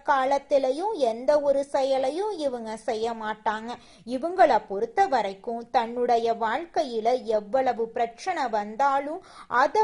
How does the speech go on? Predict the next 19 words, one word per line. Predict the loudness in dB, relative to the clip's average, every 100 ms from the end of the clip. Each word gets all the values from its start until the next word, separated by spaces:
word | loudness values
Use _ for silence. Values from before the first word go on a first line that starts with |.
| 2
பத்தி | -2 -2 -8 -10
துளி | -6 -4 -4 -6
கூட | -6 -2 -2
கவலைப்பட | 0 0 0 -2 -2 -4 -4
மாட்டாங்க. | -6 -10 -6 -6 -6 -10 -12 -16 _ _
ஆனா | 0 0 0 -2 -4 -4
நெருங்கிய | -4 -2 -2 -4 -4 -2
உறவின் | 0 0 0 -2 -8 -4
வாழ்க்கையில | 0 0 -2 -2 -2 -2 -2 0
ஒரு | -2 -2 -2
பிரச்சனை | -4 -6 -6 -8 -6 -2
வருதுன்னு | 0 0 -2 -2 0
வச்சுக்கங்க, | 0 0 -2 -14 -12 -6 -6 -6
ஓடி | -2 2 2 2
போய் | -8 -2 -2 -2
உதவி | -4 -2 0 -2 -8
செய்யக்கூடியவங்களா | -6 -6 -8 -10 -12 -6 -6 -6 -8 -8 -4 -4 -4
இவங்க | -8 -10 -10
இருப்பாங்க. | -10 -8 -8 -8 -8 -8